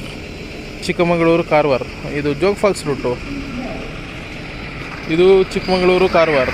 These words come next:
ಎರಡೂ ಚಿಕ್ಕಮಗಳೂರು, ಕಾರವಾರ. ಸೇಮ್ ರೂಟ್ ಎರಡೂ. ಇದು ಕಾರವಾರ ಡಿಪೋ, ಇದು ಕಾರವಾರ ಡಿಪೋ.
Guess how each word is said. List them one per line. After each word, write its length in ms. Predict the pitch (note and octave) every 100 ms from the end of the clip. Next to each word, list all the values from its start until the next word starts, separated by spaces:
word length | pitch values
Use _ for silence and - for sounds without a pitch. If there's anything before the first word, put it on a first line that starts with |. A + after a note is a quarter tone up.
| -
ಎರಡೂ 260 | D#3 F3+ G3+
ಚಿಕ್ಕಮಗಳೂರು, 480 | - F#3 F3+ F3
ಕಾರವಾರ. 320 | E3 D#3 D3 C3 D#3 - - - - - - - - - - - - - C6+ C6+ - - - -
ಸೇಮ್ 260 | G3 G#3
ರೂಟ್ 240 | E3+ D3 - - - - -
ಎರಡೂ. 180 | D3+ D#3+ C#3+ C3 - - - - - - - D3+
ಇದು 160 | D3+
ಕಾರವಾರ 400 | D#3 D#3 E3+ E3+
ಡಿಪೋ, 340 | D#3+ D#3 F#3 G3+ - - - D3+
ಇದು 120 | F3
ಕಾರವಾರ 360 | E3+ C3 B2 A#2+
ಡಿಪೋ. 280 | A#2 -